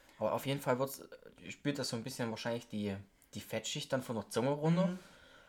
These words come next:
Speaker 1: Und dann kommt noch mal so was Rauchiges hinterher. Oder auch wieder zum, zum, zum Einmarinieren ein geiles Bier wahrscheinlich.
Speaker 2: Definitiv, ja. Also
Speaker 1: Ja, also mega. To-, tolle Aromen.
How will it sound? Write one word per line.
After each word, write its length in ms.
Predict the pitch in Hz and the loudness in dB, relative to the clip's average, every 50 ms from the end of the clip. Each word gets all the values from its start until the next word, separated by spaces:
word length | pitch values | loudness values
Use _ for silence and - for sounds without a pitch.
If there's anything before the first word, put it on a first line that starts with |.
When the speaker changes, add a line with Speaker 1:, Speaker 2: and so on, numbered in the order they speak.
| - - - | -18 -10 -4
Speaker 1:
Und 80 | 117 113 | 0 2
dann 160 | 120 123 113 | 2 2 4
kommt 160 | - 131 139 | 2 2 2
noch 100 | 147 135 | 2 2
mal 100 | 120 117 | 2 0
so 200 | 120 - 120 117 | 0 0 0 0
was 280 | 113 110 - - - - | 0 0 -2 -2 2 6
Rauchiges 500 | 104 123 135 165 165 151 151 139 - - | 6 6 6 6 0 -2 -2 -4 -4 -4
hinterher. 500 | 139 131 110 117 117 113 131 143 151 156 - - _ _ - | -4 -4 -4 -2 -2 0 0 -2 -2 -6 -10 -18 _ _ 0
Oder 140 | - 170 156 | 4 8 8
auch 180 | 156 151 - | 6 6 4
wieder 140 | 156 - - | -4 -6 -6
zum, 340 | - - - 135 131 127 123 | -6 -2 0 0 0 0 0
zum, 500 | - 123 120 117 113 110 90 73 69 - | -2 -2 -2 -2 -2 -4 -6 -8 -10 -10
zum 300 | - - 117 113 110 - - | -8 -6 -4 -4 -4 -2 -2
Einmarinieren 720 | - 139 160 160 139 120 110 104 92 95 98 95 95 95 | -2 0 0 0 0 0 -2 -2 -4 -2 -4 -4 -4 -4
ein 40 | 95 | -4
geiles 340 | - 85 90 87 90 87 - | 0 0 0 0 -2 -4 -8
Bier 200 | - 110 107 101 | -4 0 0 0
wahrscheinlich. 460 | 90 98 - - 92 90 95 95 98 | 0 -2 -4 -4 -4 -4 -4 -4 -2
Speaker 2:
Definitiv, 580 | 127 139 135 135 143 143 135 - 151 147 135 - | -2 -2 0 0 0 -2 -2 -2 -4 -8 -8 -6
ja. 240 | 127 120 123 127 - | -8 -8 -8 -8 -10
Also 200 | - - 120 117 | -14 -14 -12 -10
Speaker 1:
Ja, 140 | 104 98 107 - | -8 -8 -8 -6
also 420 | - 101 101 - 104 98 98 98 101 - _ _ - - - - - - _ _ _ _ _ _ _ _ _ _ _ _ _ - | -6 -6 -6 -6 -6 -6 -6 -6 -8 -10 _ _ -20 -20 -20 -20 -20 -20 _ _ _ _ _ _ _ _ _ _ _ _ _ -6
mega. 420 | 113 113 120 120 110 101 95 90 - - _ _ _ _ _ _ _ _ _ - | 0 2 2 4 4 2 0 -2 -4 -12 _ _ _ _ _ _ _ _ _ -12
To-, 100 | - - - - - - - | -12 -12 -12 -12 -18 -16 -10
tolle 300 | - 117 127 151 160 - | -4 0 0 0 2 0
Aromen. 520 | 87 98 117 110 107 120 131 143 156 165 | 0 -2 -2 0 -2 -2 -2 -2 -4 -8